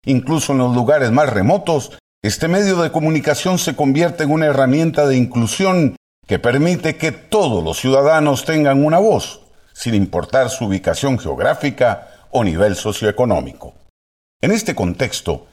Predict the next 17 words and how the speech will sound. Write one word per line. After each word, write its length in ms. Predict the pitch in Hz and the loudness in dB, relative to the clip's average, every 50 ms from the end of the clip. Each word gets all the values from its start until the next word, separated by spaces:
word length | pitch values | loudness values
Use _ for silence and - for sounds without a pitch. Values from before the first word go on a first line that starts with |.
| _ - _ - | _ -20 _ -10
el 120 | - - | -6 -4
Instituto 560 | 92 98 - - 147 143 - 240 214 - 196 | -4 -4 -2 -4 -4 -2 -2 -2 -2 -2 -2
Costarricense 840 | 165 180 139 - - 131 110 104 147 - 139 151 151 156 - - 143 123 | -2 -2 -2 0 -2 -2 -2 -2 -4 -2 0 0 0 0 0 0 0 0
de 140 | 110 101 | 0 0
Enseñanza 680 | 87 76 73 - 82 76 82 113 135 143 127 - 127 104 | -2 -4 -6 -8 -6 -4 -2 0 0 0 0 0 0 0
Radiofónica, 1000 | 87 85 76 64 60 55 - - 117 123 123 104 92 - - 76 64 - - - _ _ _ _ - | 0 0 -2 -2 -6 -14 -8 -2 -2 0 0 0 -2 -2 -2 -2 -2 -4 -8 -20 _ _ _ _ -6
a 80 | - - | -4 -2
través 360 | - 80 92 117 143 151 143 | 0 0 2 2 2 0 0
de 120 | 131 139 | 0 -2
sus 240 | 123 - 135 - - | -2 -4 -4 -4 0
emisoras 500 | 143 131 127 123 - 143 143 131 117 - | 0 2 2 2 2 2 2 2 0 0
culturales, 760 | - 135 127 110 - 156 175 196 190 175 160 143 123 - - - _ _ _ _ _ - | -2 -2 -2 0 0 2 2 2 2 2 0 -2 -2 -4 -8 -18 _ _ _ _ _ -2
ha 80 | - 92 | -2 -2
jugado 400 | 95 113 147 147 170 175 170 165 | 0 0 2 2 2 2 4 2
un 160 | 160 160 131 | 2 0 2
papel 440 | - 151 - - 165 180 170 165 147 | 0 0 0 0 0 0 0 0 -2
determinante. 1000 | 156 151 - - 120 107 101 87 80 80 80 82 87 - - - - - - _ | -2 -2 -2 0 0 0 0 -2 -2 -2 -2 -4 -4 -4 -6 -10 -14 -20 -20 _